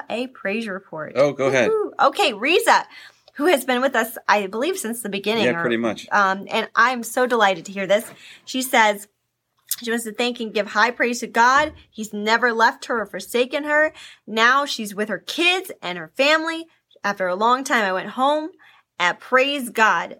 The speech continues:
Speaker 1: And thank you, Jesus, for your love. Amen. Amen, Riza. Thank you for sharing that with us. If you have a praise report, please share that with us because it encourages us. It en-, encourages our listeners.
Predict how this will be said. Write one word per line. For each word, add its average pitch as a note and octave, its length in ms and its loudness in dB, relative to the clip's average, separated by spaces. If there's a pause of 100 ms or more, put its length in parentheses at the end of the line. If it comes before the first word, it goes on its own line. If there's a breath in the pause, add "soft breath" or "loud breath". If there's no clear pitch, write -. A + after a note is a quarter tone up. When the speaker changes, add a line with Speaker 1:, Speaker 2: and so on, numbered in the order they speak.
Speaker 1:
And F#3+ 100 -16
thank G#3 200 -6
you, G#3 80 -8
Jesus, F#3 280 -12
for F#3+ 100 -10
your F3 100 -6
love. - 240 -10 (180)
Amen. C#4+ 840 2 (100)
Amen, C4+ 380 -2
Riza. B3 440 -2
Thank C4+ 240 0
you C#4 80 -4
for C4 300 0
sharing A#3 360 2
that G#3+ 120 4
with G#3 160 0
us. F#3+ 220 2
If G#3 80 -6
you C4 100 0
have D4 100 0
a E4 80 2
praise C#4 280 0
report, B3 420 -2 (320 loud breath)
please C#4 420 4
share B3 300 4
that G3 300 4
with G3 120 -6
us F3+ 260 4
because G#3+ 280 -6
it G#3 80 -2
encourages G#3 460 -2
us. C4+ 260 4
It F#3+ 60 -6
en-, F#3 80 -8 (180)
encourages G3+ 560 -4
our F#3 180 0
listeners. C4 580 -2